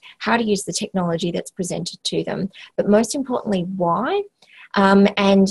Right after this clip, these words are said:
the why is never, you know, you mentioned Simon Sinek, the why of why we need to actually use technology in healthcare is, is not taught at, uh, university or college level yet,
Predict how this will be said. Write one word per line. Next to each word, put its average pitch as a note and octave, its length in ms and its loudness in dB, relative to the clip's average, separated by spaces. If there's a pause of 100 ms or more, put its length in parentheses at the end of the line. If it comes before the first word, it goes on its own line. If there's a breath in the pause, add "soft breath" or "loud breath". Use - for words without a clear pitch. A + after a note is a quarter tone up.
(140)
the G3 160 4
why G#3 600 4
is F3+ 260 -2
never, F#3 300 0
you F3 160 -4
know, F3 80 -4
you F3+ 120 -2
mentioned F3+ 320 -4
Simon E3+ 320 -6
Sinek, - 340 -4
the A3 140 2
why G3+ 380 2
of F3+ 200 0
why F3+ 280 0
we F3 140 -6
need F3 300 -6
to F3 260 -2 (320 loud breath)
actually F3+ 320 -4
use F3+ 240 -2
technology F3+ 640 -4
in F#3 100 -6
healthcare F#3 800 -4
is, F3+ 380 -4
is F#3+ 140 2
not A#3+ 200 2
taught F3 520 0
at, - 340 -6
uh, - 220 -8
university - 680 -10
or - 100 -8
college - 420 -6
level - 340 -4
yet, - 400 -8